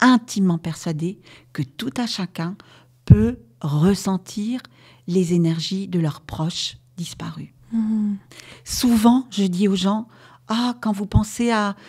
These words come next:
Speaker 1: des fois, j'ai des personnes qui viennent et je dis, « Ah, c'est qui un tel ? »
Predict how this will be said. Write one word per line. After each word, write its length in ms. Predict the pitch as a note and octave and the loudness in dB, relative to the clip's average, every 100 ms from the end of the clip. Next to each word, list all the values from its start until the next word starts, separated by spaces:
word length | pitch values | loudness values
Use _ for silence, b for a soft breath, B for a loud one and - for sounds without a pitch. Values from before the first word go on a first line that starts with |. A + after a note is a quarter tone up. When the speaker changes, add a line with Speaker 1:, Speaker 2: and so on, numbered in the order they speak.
| B E3 | B -6
Speaker 1:
des 60 | |
fois, 120 | E3 | -4
j'ai 100 | G3+ | -2
des 80 | E3+ | -4
personnes 320 | D#3 D3 D#3+ | -4 -4 -6
qui 140 | D#3 D#3+ | -6 -8
viennent 220 | E3+ G3 | -6 -4
et 40 | |
je 60 | F3 | -6
dis, « 120 | F3 - | -8 -6
Ah, 180 | B3+ A#3 | -6 -6
c'est 200 | - F3+ | -8 -10
qui 220 | - G3 | -6 -4
un 100 | F#3 | -2
tel ? » 300 | E3+ D3 | -4 -6